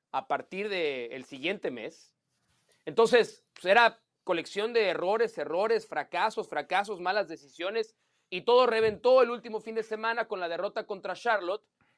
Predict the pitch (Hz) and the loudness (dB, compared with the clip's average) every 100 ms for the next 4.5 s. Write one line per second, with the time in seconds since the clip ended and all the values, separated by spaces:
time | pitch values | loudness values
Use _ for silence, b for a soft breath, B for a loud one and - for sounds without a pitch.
0 | _ 175 170 170 143 175 170 175 214 240 | _ -10 -6 -8 -6 -8 -8 -8 -6 -8
1 | 254 - 170 190 240 226 - 160 214 220 | -10 -8 -4 0 0 -2 -4 -4 -2 -2
2 | 185 180 202 - 135 190 202 175 190 202 | -4 -4 -6 -10 -2 -2 0 2 2 2
3 | 180 160 156 143 143 165 196 180 196 - | -2 -4 -6 -6 -2 2 0 -2 -8 -8
4 | 151 139 156 170 220 | -6 0 0 0 -6